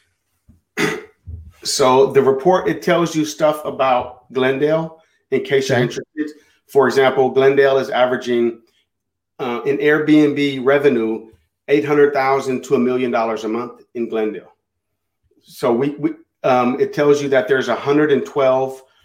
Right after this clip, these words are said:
Speaker 1: four-bedroom units in Glendale.
Speaker 2: Okay.
Speaker 1: You know, it tells you that,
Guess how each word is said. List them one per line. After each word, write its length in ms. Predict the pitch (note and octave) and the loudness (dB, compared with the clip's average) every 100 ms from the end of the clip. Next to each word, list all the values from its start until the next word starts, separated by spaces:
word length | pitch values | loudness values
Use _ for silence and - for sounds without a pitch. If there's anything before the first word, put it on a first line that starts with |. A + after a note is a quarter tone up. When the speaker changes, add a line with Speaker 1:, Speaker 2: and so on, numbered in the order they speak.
| _ | _
Speaker 1:
four-bedroom 880 | _ C#3+ C#3+ C#3 C3+ C3+ C3 C3 - | _ 2 4 6 4 4 2 -2 -6
units 380 | B2+ C3 A#2 | -4 -4 -4
in 160 | - A2+ | -8 -6
Glendale. 480 | A2 G#2+ G#2 F2+ D2 _ _ _ _ _ _ _ _ _ _ | -4 -4 -6 -10 -18 _ _ _ _ _ _ _ _ _ _
Speaker 2:
Okay. 200 | A#2 G#2+ | -4 -2
Speaker 1:
You 100 | D3 | -2
know, 80 | C3 - - | -2 -6 -10
it 120 | - | -10
tells 320 | - C#3 C3+ | -2 0 0
you 400 | C3 C3 A#2+ A#2 _ _ - _ _ _ _ _ _ | -2 -4 -4 -8 _ _ -20 _ _ _ _ _ _
that, 460 | B2+ B2 B2+ B2+ | -6 0 2 2